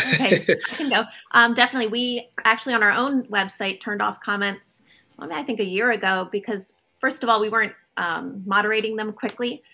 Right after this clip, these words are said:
Speaker 1: So time would go on, and then we would go see, and, like, a paid member would comment on something, kind of have a support request. Um, so we realized people were using comments, at least on our own technical product blog, uh, to get support.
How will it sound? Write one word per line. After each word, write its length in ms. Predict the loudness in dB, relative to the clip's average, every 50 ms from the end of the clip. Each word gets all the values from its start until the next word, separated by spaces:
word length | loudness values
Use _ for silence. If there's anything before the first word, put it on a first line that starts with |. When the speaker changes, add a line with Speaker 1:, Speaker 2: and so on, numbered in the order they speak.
| _ _ _
Speaker 1:
So 240 | -6 -4 -4 -4 -4
time 300 | -2 0 0 2 2 0
would 100 | -2 -2
go 140 | -2 0
on, 160 | 0 0 0 0
and 100 | -2 -4
then 140 | -4 -4
we 100 | -4 -4
would 140 | -4 -4 -4
go 120 | -4 -4 -4
see, 220 | -4 -4 -4 -4
and, 180 | -4 -4 -6 -8 -10
like, 120 | -12 -10 -10
a 60 | -10
paid 340 | -6 -2 -2 0 0 0 0
member 280 | 0 0 0 -2 -4 -4
would 140 | -6 -8
comment 360 | -6 -2 -2 0 0 -2 -4 -4
on 120 | -6 -8
something, 380 | -10 -10 -12 -10 -10 -12 -12 -10
kind 240 | -10 -8 -8 -8
of 60 | -8 -10 -10
have 260 | -6 -6 -6 -6 -6
a 40 | -12
support 380 | -12 -14 -10 -4 -4 -4 -2
request. 560 | -4 -6 -6 -2 -2 -2 -2 -4 -8 -20 -20 -20 _ _ _ -20 -20 -14 -10 -8
Um, 140 | -8 -6
so 100 | -4 -4
we 60 | -4 -2
realized 340 | 0 0 0 0 -2 -4
people 220 | -8 -8 -6 -4 -4
were 80 | -2
using 240 | -2 -4 -4 -6 -6
comments, 500 | -4 -4 -2 -2 -2 -6 -6 -10 _ _ -8
at 80 | -6 -4
least 180 | -4 -2 -2 -2
on 140 | 0 2
our 100 | 4 2
own 320 | 2 2 0 -2 -4 -6 -6
technical 640 | -8 -8 -6 -8 -8 -6 -6 -4 -4 -4 -6 -8 _ _ -20 _ _ _ _ _ _
product 420 | 2 2 2 2 2 -4 -8 -8 -2
blog, 400 | 0 2 2 2 2 0 -4 -10 -12 -8 -4
uh, 180 | -4 -4 -4 -6
to 120 | -6 -2
get 180 | -4 -4 -4 -4
support. 460 | -14 -14 -10 -4 -2 -2 -2 -2 -6